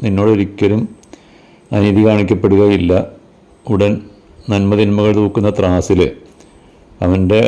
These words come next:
കർമ്മങ്ങളുടെ റെക്കോർഡുകൾ ഒരു തട്ടിലും മറ്റേ തട്ടിൽ അവൻ്റെ ആ ലാ ഇലാഹ ഇല്ലല്ലാഹ് എന്ന് രേഖപ്പെടുത്തിയ ആ കാർഡും വെക്കുകയാണ്. അപ്പോൾ അയാളുടെ ആ കർമ്മപുസ്തകങ്ങളൊക്കെ, അയാളുടെ ആ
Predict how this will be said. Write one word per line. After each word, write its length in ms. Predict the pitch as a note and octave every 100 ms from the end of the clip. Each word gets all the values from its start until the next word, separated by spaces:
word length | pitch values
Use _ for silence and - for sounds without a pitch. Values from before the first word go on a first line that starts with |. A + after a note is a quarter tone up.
| A#2 - -
കർമ്മങ്ങളുടെ 600 | G2+ F#2+ F#2+ G2+ G#2 G#2
റെക്കോർഡുകൾ 680 | G2+ - G#2 G2+ G2 G2
ഒരു 200 | G2 F#2
തട്ടിലും 440 | F#2 F#2+ F#2 D#2 A2+ - - - G2+
മറ്റേ 280 | F#2 B2 B2
തട്ടിൽ 380 | G#2+ - G#2+
അവൻ്റെ 380 | G2+ G2 F2+ F2+ - - - _ _ _ _ _
ആ 100 | G#2+ F#2+ A2 -
ലാ 160 | A2 G2
ഇലാഹ 320 | G#2 A2 G#2+ A#2
ഇല്ലല്ലാഹ് 480 | A2 A2 A2 A2
എന്ന് 200 | A2+ G#2+
രേഖപ്പെടുത്തിയ 580 | G#2 G2+ G2 G#2 F#2 G#2
ആ 140 | G2+ F#2+
കാർഡും 600 | F#2+ F#2+ F2 E2+ E2+ G2 A2+ - - A2
വെക്കുകയാണ്. 460 | F#2 - F2 B1+ - - _ _ _ - _ _ _ _ _ _ _ _ _ _
അപ്പോൾ 300 | A#2+ G#2+ A2+ B2
അയാളുടെ 420 | A#2 A#2 A#2 A#2+
ആ 160 | B2 B2
കർമ്മപുസ്തകങ്ങളൊക്കെ, 1120 | B2 A#2 A2 A2 G#2+ - A2+ A2 A2 G2 G2+ F#2+ - -
അയാളുടെ 380 | G#2 F#2+ F#2+ G#2
ആ 120 | G#2+